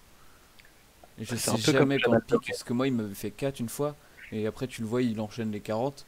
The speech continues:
Speaker 1: et après il te refait un quinze. Enfin c'est insupportable, je, du coup je sais jamais quand le pick.
Speaker 2: Ouais, bah, c'est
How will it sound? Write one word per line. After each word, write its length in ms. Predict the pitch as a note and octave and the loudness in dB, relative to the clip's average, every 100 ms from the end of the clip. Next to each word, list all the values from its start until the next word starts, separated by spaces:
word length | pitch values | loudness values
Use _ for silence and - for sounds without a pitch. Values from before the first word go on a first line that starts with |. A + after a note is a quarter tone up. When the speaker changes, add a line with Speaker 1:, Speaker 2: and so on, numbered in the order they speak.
| - - | -14 -10
Speaker 1:
et 220 | G#2+ G#2 | -6 -6
après 280 | G#2 B2+ A#2+ | -4 -4 -4
il 40 | |
te 80 | - | -6
refait 260 | A2+ - | -8 -6
un 100 | G#2 | -8
quinze. 400 | G#2 C3+ D3 B2 - - - - - - - - | -6 -6 -4 -6 -12 -20 -20 -20 -20 -20 -20 -20
Enfin 160 | - G#2+ | -14 -10
c'est 140 | - | -8
insupportable, 680 | G#2+ - - A2 - C3 A#2+ G#2 G2+ | -8 -10 -10 -10 -6 -6 -6 -8 -8
je, 320 | G#2 G2+ G2 A2 A2 G#2 - - - - - - - - - - - - - - - - - - | -6 -6 -8 -12 -16 -20 -20 -20 -20 -20 -20 -20 -20 -20 -20 -20 -20 -20 -20 -20 -20 -20 -20 -14
du 100 | A2 | -12
coup 120 | - | -10
je 60 | A#2+ | -10
sais 160 | - G#2+ | -8 -6
jamais 300 | A2+ G#2+ G#2 | -4 -4 -6
quand 120 | G#2+ | -8
le 60 | |
pick. 320 | G2+ A2 - - - - - - - - - C#3+ | -10 -14 -14 -20 -20 -20 -20 -20 -20 -20 -8 2
Speaker 2:
Ouais, 220 | D#3+ E3+ | 4 8
bah, 200 | A#2+ A2 | 8 6
c'est 300 | - A#2 | 4 4